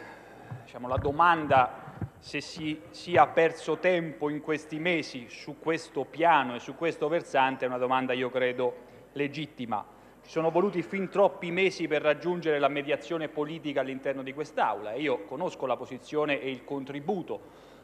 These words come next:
eh, dell'assessore Riommi a quella mediazione politica e lo riconosco nuovamente in questo momento. Però non vorrei che a quella mediazione politica poi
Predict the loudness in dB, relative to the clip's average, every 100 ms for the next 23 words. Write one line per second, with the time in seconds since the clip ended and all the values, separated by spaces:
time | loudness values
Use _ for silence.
0 | -14 -6 -4 -2 -2 -2 -2 -2 -2 0
1 | 2 4 4 4 0 -2 0 0 2 0
2 | 0 -2 -4 -4 -4 -2 2 4 6 4
3 | 2 0 -8 -10 -8 -2 0 0 -2 0
4 | 2 4 6 4 4 0 0 0 0 0
5 | 0 0 -6 -18 -4 0 0 -2 -4 4
6 | 8 8 6 -14 -14 -6 -2 0 4 4
7 | 4 2 0 2 2 2 0 -2 -2 -2
8 | 0 0 -2 -2 2 4 4 4 2